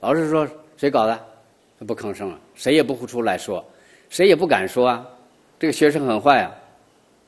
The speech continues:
欺负老师。小不懂事，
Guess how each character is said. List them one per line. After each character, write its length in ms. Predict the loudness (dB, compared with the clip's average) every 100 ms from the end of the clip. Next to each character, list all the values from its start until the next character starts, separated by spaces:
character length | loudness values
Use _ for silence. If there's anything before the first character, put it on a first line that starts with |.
| _ _ _ _ _ _ _ _ _ _ _ _ _ _ _ -20 _ _ _
欺 200 | -8 -4
负 120 | 0 0
老 160 | -2
师。 280 | -8 -14 -18 _ _ _ _ _ _ _ _ _ _ _ _ _ _ _ _ _
小 500 | -6 0 0 0 -2 -4 -8
不 80 | -2
懂 240 | 0 0 -2
事， 300 | -4 -4